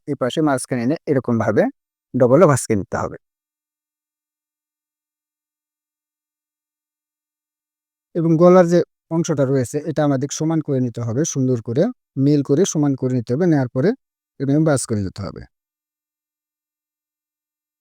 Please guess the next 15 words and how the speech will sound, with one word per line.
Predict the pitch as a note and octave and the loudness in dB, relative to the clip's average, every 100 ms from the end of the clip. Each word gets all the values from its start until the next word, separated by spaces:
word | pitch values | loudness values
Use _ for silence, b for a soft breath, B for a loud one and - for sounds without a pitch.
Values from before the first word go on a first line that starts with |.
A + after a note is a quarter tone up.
| _ _ _ _ _ _ _ _ _ _ _ | _ _ _ _ _ _ _ _ _ _ _
এরকমভাবে | F#3+ G#3 F#3+ F3+ D#3 | 0 2 4 6 6
ভাঁজ | D#3 - | 2 0
করে | D#3+ D3+ | 0 2
নেওয়ার | C3+ B2 | 0 -2
পর | - - | -4 -4
প্রথমে | E3 E3 D3+ A#3+ - _ - | 0 2 2 0 -6 _ -6
পিছনে | E3 D#3+ C3+ A#2+ | -4 0 -2 0
পার্ট | F#3+ A#3 | -2 0
বসিয়ে | D3+ - C#3 | -4 -2 -2
নিতে | B2 A#2+ | -2 -4
হবে। | A#2 D3+ B3 - _ _ _ _ _ _ _ _ _ _ _ _ _ _ _ _ _ _ - | -4 -2 -2 -6 _ _ _ _ _ _ _ _ _ _ _ _ _ _ _ _ _ _ -10
এই | D3 - | -6 -2
পার্টটাকে | C#3 - C3+ C#3+ | -2 -2 0 2
আমি | C3 | 0
প্রথমে | C3 B2+ | -2 -4